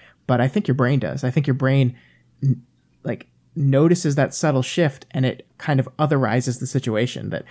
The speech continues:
it wasn't Taylor doing this, it was Skitter, it was, it was her. Um, and I think that's a really brilliant way of, of painting this whole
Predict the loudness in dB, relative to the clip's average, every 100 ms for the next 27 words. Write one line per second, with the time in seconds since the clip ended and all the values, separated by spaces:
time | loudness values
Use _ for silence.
0 | -20 -8 -4 2 2 2 -6 _ -4 2
1 | 4 4 4 2 2 0 0 -2 -2 -4
2 | -2 0 0 -2 -6 -8 -14 -20 -8 -6
3 | -6 -10 -6 0 2 2 -4 -14 _ -20
4 | _ -6 -2 0 0 0 0 2 2 0
5 | 0 2 4 4 2 _ -10 0 4 4
6 | 2 2 2 2 0 -4 -4 -2 0 2
7 | 2 -2 -6 -10 -10 -4 -4 -4